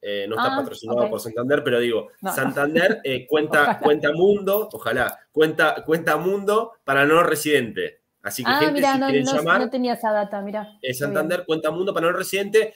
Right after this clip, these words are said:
Speaker 1: es lo que yo llamé y me pasaron, un operador me pasó esa data, ¿no? Que pueden gestionarlo por un,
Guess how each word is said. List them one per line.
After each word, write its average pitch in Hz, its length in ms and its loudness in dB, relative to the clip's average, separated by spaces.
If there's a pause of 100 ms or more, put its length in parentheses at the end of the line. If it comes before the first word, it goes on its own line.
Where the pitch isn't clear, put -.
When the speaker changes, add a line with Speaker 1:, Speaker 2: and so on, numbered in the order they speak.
(140)
Speaker 1:
es 185 120 -2
lo 220 100 0
que 196 100 -6
yo 175 80 -8
llamé 165 240 -4
y 202 40 -4
me 190 100 -2
pasaron, 143 520 -2
un 143 140 0
operador 135 360 2
me 170 80 -2
pasó 123 320 -8
esa 131 240 -4
data, 127 300 2
¿no? 135 180 -4
Que 123 120 -10
pueden 123 300 -4
gestionarlo 135 580 -2
por 120 120 -4
un, 131 240 -8